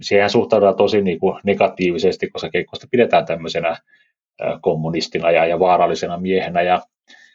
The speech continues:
ö, sit kuitenkin nää niinku lännen suhteen, ne, ne paranee siitä hiljalleen, koska ei tulekaan mitään kommunistien vallankaappausta, vaikka Kekkonen on presidenttinä.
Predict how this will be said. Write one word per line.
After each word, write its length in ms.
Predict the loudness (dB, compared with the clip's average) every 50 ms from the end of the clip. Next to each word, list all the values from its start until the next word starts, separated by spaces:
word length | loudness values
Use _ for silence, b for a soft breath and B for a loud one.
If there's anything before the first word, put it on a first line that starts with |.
| b b b _
ö, 180 | -20 -18 -8 -4
sit 140 | -2 -2 0
kuitenkin 400 | 2 2 4 4 2 2 0 -4
nää 120 | -4 -2 -2
niinku 220 | -2 -4 -2 -2
lännen 240 | 0 2 2 0 2
suhteen, 360 | 0 0 -2 0 0 0 2
ne, 120 | 2 0
ne 100 | 0 -2
paranee 460 | 0 0 2 2 2 2 2 0 0 0
siitä 220 | 0 0 -2 -2
hiljalleen, 800 | 0 2 2 4 4 4 4 2 2 4 4 4 4 2 0 B B B _ _
koska 340 | -4 -4 -2 0 0 0 0 -4 -8 -10 -4
ei 160 | -2 -2 2
tulekaan 400 | 4 2 2 2 2 2 0 0
mitään 260 | 0 0 0 0 0 2
kommunistien 720 | 0 -2 -2 -2 -2 -4 -4 -2 0 0 0 0 0 2
vallankaappausta, 840 | 2 2 4 2 0 0 0 2 2 2 2 0 -2 -2 -2 -2 -4
vaikka 200 | -4 -4 -4 -2
Kekkonen 400 | -2 -2 -2 -2 _ -4 -2 -2
on 100 | -2 -2
presidenttinä. 720 | -2 -4 -2 -2 -2 -4 -4 -6 -6 -6 -2 -2 -2 -4